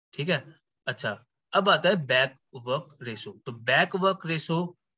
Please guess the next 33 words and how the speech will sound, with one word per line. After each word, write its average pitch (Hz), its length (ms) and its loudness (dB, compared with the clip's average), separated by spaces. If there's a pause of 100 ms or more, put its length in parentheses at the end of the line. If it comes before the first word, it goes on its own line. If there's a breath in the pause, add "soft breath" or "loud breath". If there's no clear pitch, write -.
कभी 147 240 0
भी 202 120 0
calculate 156 460 0
करनी 143 360 -2
हो 135 240 -6 (340)
तो 151 420 -4 (300)
कैसे 139 280 2
calculate 165 460 0
करनी 160 220 0
है, 175 60 2
मेरे 147 160 -2
को 139 120 -6
वो 123 220 -6
थोड़ा 117 160 -4
सा 120 100 -8
बताना 104 340 -8
था 101 140 -16
आपको। 104 260 -20 (540 soft breath)
तो 139 80 -6
बैक 131 440 2
वर्क 170 300 0
रेशियो 147 300 -4
कभी 143 280 -2
भी 175 140 0
examiner 143 500 0
आपसे 139 260 -2
पूछता 127 380 -8
है 131 80 -4
तो 151 80 -4
आपको 139 260 -2
क्या 135 200 -2
करना 123 280 -6
है, 143 140 -8